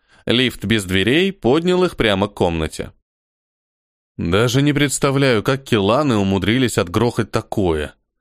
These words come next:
покачал головой Ниэль, сидя в гостиной и попивая чай. Напротив него расположился первый и о чем-то напряженно думал.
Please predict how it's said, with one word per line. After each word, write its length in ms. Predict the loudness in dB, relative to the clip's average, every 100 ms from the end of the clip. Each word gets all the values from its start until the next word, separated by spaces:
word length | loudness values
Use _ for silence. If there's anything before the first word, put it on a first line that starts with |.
| _ _ _ _ -8
покачал 460 | -4 -2 0 2
головой 360 | 2 2 2 2
Ниэль, 420 | 2 2 2 0
сидя 320 | 0 0 2
в 40 | 2
гостиной 640 | 0 0 -2 0 2 0
и 20 |
попивая 520 | -2 -2 0 2 0 -2
чай. 320 | -4 -6 -10 _ _ _ _ -6
Напротив 500 | -2 -2 -2 -4 -2
него 240 | 0 2
расположился 680 | 0 0 0 0 0 -2 -2
первый 480 | -2 0 2 0 0
и 140 | 2
о 160 | 2 2
чем-то 320 | 0 0 0
напряженно 580 | -2 -2 0 0 0 -2
думал. 480 | -2 -2 -2 -6